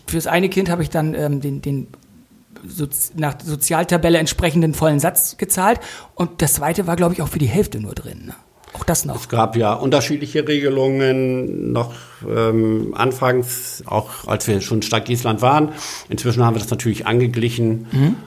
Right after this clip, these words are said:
Speaker 2: und wir wenden halt eine soziale Staffelung an.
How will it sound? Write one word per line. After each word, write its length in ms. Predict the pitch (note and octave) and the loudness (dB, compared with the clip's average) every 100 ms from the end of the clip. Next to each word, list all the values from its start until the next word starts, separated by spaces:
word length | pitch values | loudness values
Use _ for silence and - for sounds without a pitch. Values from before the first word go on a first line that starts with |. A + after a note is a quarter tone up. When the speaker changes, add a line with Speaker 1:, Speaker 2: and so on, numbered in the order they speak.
| - | -12
Speaker 2:
und 340 | - G2+ F#2 | -6 -6 -2
wir 140 | G#2 F#2 | -2 2
wenden 260 | G2+ G2+ | 2 2
halt 140 | G#2 G2+ | 0 0
eine 160 | G2+ | 0
soziale 400 | F#2 F#2 G#2 G2 | -2 -2 0 0
Staffelung 480 | F#2+ G2+ A#2 A2 A2+ | 0 -2 0 0 2
an. 320 | G#2+ A#2+ A#2+ | 2 2 0